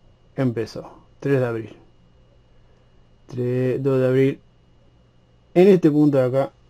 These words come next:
empezó, el tres de abril. ¿Ves? Entonces ves que el precio en su apertura, en el valor más alto,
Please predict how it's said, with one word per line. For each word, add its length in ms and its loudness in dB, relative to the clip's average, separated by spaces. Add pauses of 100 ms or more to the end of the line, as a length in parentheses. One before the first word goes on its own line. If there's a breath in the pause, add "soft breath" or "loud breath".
empezó, 420 -6 (100)
el 100 -6
tres 160 4
de 60 2
abril. 220 -4 (500)
¿Ves? 260 2 (760 soft breath)
Entonces 360 6
ves 260 6 (1700)
que 140 6
el 100 4
precio 400 4
en 100 4
su 160 -2
apertura, 760 2 (3250)
en 140 6
el 100 8
valor 280 8
más 320 8
alto, 520 4